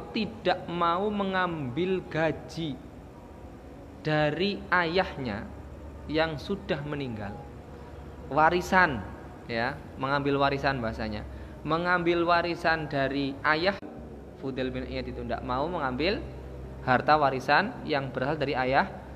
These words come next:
ayahnya. Kenapa? Karena ayahnya itu bekerja di pemerintah, pemerintahan. Ada juga, ada salah satu ulama ahli salaf, beliau itu tidak meminum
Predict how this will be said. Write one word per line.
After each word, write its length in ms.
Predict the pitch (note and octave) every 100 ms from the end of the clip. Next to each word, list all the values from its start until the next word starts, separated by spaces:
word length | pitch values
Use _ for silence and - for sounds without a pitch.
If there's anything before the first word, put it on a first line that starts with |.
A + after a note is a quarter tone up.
| -
ayahnya. 320 | C3+ C3 B2+
Kenapa? 440 | C3+ F3+ G#3 F#3 E3 - - -
Karena 360 | D3 D3+ D3 A2+
ayahnya 400 | C#3 C#3 C3 C3+
itu 280 | B2 A2+ D3 - - - - - -
bekerja 840 | D#3+ D#3+ - D3+ B2 - D3 E3
di 200 | - D3+
pemerintah, 800 | F3 D#3+ C#3+ C#3 C#3 C3+ C#3+ G3+ - - -
pemerintahan. 760 | C#3+ C3+ B2+ B2 A2+ G#2+ G2 G2+ G#2+ - - - - -
Ada 240 | - F3+ F#3+
juga, 640 | F#3+ F#3 G3 B3 C#4 - - - - - - - - - - - -
ada 720 | - F3+ F3+ F#3 F3+ F3 E3
salah 260 | F3+ F3+ F3+
satu 800 | F3+ F3 E3+ - F#3 F#3 F3 D#3+
ulama 560 | F3+ F3 E3+ E3+ E3
ahli 180 | D#3+ D#3+
salaf, 460 | D3+ C#3+ B2+ C3+ F3+ - - - - - - - -
beliau 340 | F3 F#3 F#3+
itu 560 | F3 F#3 F3+ A#3+ B3 A#3+ A#3+
tidak 480 | A#3+ G3+ - F#3+ F#3
meminum 640 | F#3+ G3 G3+ G3 G3 D3+